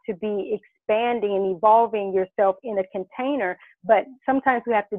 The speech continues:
disrupt our own activity and get out of that current norm. And if you know anything about me, my branding and my empire is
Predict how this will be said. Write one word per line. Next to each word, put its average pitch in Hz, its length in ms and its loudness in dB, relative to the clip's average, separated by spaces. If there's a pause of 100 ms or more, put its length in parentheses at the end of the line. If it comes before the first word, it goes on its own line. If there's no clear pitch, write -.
(100)
disrupt 214 600 0
our 185 200 2
own 214 280 2
activity 196 760 0 (300)
and 214 180 -2
get 226 160 6 (100)
out 240 300 6 (120)
of 190 340 4
that 196 340 2
current 226 440 -2
norm. 226 300 2
And 190 100 -2
if 190 180 -2
you 220 200 -2
know 214 280 4 (460)
anything 339 300 8
about 208 280 8
me, 214 280 4 (440)
my 220 380 4
branding 220 680 2
and 196 120 2
my 180 180 0
empire 226 640 4
is 190 320 6